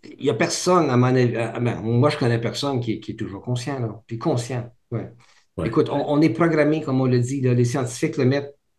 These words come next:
Speaker 1: quatre-vingt-quinze à quatre-vingt-dix-neuf pour cent inconscient, c'est-à-dire, c'est, c'est pas une bonne chose, toujours être conscient non plus. Quand je me réveille le matin, j'ai pas le goût de me poser la question, là, je suis pas à ma douche avant ou après pour me brosser les dents, ou, ou si, euh, je commence par le haut de mes dents ou le bas de mes dents quand je me brosse les dents, et cetera. On veut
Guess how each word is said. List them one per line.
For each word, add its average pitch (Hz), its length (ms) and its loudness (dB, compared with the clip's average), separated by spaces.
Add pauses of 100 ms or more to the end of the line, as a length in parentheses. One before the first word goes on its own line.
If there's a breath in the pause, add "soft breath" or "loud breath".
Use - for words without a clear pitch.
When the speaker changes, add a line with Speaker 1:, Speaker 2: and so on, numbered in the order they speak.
Speaker 1:
quatre-vingt-quinze 135 640 -2
à 123 60 -2
quatre-vingt-dix-neuf 123 640 0
pour 113 100 -8
cent 131 220 -6 (120)
inconscient, 120 640 -6
c'est-à-dire, 123 640 -2 (460 soft breath)
c'est, 147 300 -2
c'est - 140 -2
pas 196 120 4
une 175 120 6
bonne 147 160 4
chose, 180 440 0
toujours 143 240 -4
être 127 80 -4
conscient 131 360 -6
non 131 160 -2
plus. 147 240 -10
Quand 151 160 -6
je 160 100 -6
me 156 80 4
réveille 151 260 2
le 165 120 2
matin, 135 260 0
j'ai 151 140 0
pas 175 120 0
le 156 60 2
goût 143 160 -2
de 220 80 0
me 170 100 -2
poser 151 240 -2
la 156 80 0
question, 151 440 -4
là, 147 80 -2
je 127 60 -6
suis - 120 -12
pas 139 80 -2
à 139 40 0
ma 135 120 0
douche 143 300 0
avant 127 240 0
ou 131 100 0
après 131 300 -2
pour - 140 -10
me 120 140 2
brosser 117 320 -2
les 110 200 0
dents, 117 220 -2 (440 soft breath)
ou, 113 340 2
ou 117 60 -2
si, 127 480 0
euh, 107 420 2
je - 120 -10
commence 123 360 2
par 117 140 0
le 117 100 2
haut 127 240 2
de 123 60 2
mes 120 160 6
dents 120 260 0
ou 120 100 2
le 110 40 2
bas 120 160 0
de 120 80 2
mes 113 160 4
dents 123 200 0
quand 117 100 -4
je 110 80 -6
me 110 80 -2
brosse 120 220 0
les 110 100 -2
dents, 123 140 0
et 120 40 0
cetera. 120 240 -2
On 131 260 4
veut 165 460 4